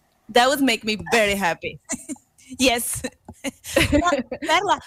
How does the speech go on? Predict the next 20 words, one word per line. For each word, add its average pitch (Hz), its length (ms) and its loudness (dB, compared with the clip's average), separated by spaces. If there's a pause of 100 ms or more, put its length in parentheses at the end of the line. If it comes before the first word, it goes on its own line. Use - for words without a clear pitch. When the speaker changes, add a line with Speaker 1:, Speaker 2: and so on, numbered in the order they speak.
Speaker 2:
funny, 392 480 -4
funny 403 340 -6
that 302 140 2
you 285 80 -2
mentioned 262 400 -2
Game 262 220 2
of - 180 -2
Thrones, 294 360 0
because 226 480 -2
so 254 260 2
the 247 100 2
Chinese 277 540 0
government 220 720 0 (120)
is 240 240 0
known, 220 720 0 (680)
um, 196 520 2
because 226 320 -2
of 208 80 -4
their 202 120 0
censorship. 220 840 0